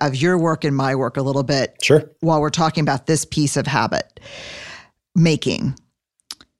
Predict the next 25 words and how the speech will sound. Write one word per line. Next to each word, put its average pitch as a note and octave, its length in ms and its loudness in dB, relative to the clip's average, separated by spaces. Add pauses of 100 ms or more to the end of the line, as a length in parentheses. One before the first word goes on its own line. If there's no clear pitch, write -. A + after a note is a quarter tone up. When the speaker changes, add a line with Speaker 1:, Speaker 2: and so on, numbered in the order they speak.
(440)
Speaker 1:
It G#3 140 4
seems D4 460 0
to B3 100 4
me, F3 240 4
I - 20 4
mean, E3 320 2
true, B3 280 0
false, F3+ 420 2
maybe, F3 320 4
what E3+ 180 2
are F#3 40 2
your E3+ 140 2
thoughts? A#2+ 520 0
It F3+ 120 0
seems A4+ 500 -4
to A3 120 0
me C#3+ 600 2 (1040)
that E3 800 0 (420)
the E3 120 -2
pursuit A#3+ 480 -2
of A#3+ 100 -2
a E3 80 0
habit - 840 -4 (1900)
that F3 120 4
involves F3 1200 0